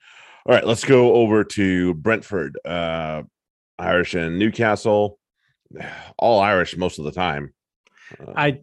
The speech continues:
Speaker 2: yeah, I kinda disagree, but <laughs> the scoreboard says otherwise.
Speaker 1: yeah, I mean, forty odd.
Speaker 2: I, I
Speaker 1: <laughs>
Speaker 2: think
Speaker 1: It's
Speaker 2: there
Speaker 1: hard
Speaker 2: were
Speaker 1: to argue with it.
Speaker 2: I, I think there's the, a couple points there. I think there,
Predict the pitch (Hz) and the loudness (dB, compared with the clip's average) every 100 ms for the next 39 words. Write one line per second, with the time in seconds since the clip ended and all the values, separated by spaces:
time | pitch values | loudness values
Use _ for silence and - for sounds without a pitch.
0 | _ 170 139 135 123 - - 143 _ _ | _ -4 0 0 -2 -8 -12 -12 _ _
1 | 170 147 _ - - 101 101 - 110 104 | -20 -20 _ -14 -10 -8 -8 -10 -8 -6
2 | 101 85 - _ _ 185 147 - - 156 | -6 -10 -14 _ _ -2 -2 -6 -6 0
3 | 175 - 170 180 160 160 127 127 131 151 | 0 4 4 4 2 2 0 0 0 -2
4 | - 160 143 - 123 120 101 120 120 107 | -2 -2 -2 2 2 4 4 2 0 -2
5 | 107 123 135 117 123 107 90 80 _ _ | -2 0 2 4 4 4 0 -4 _ _
6 | _ _ _ - 82 127 131 156 123 147 | _ _ _ -14 -10 -8 -6 -4 -2 0
7 | 123 131 127 131 113 117 92 76 73 - | 2 4 6 6 6 6 2 0 -2 -6
8 | 175 156 151 147 151 147 127 - - - | -2 0 2 0 -2 -2 -2 -4 -16 -20
9 | _ - - _ _ _ 165 156 147 113 | _ -18 -18 _ _ _ -12 -8 -8 -8
10 | - 131 113 - 117 113 107 127 127 120 | -4 -4 -4 -2 0 0 -2 -6 -6 -6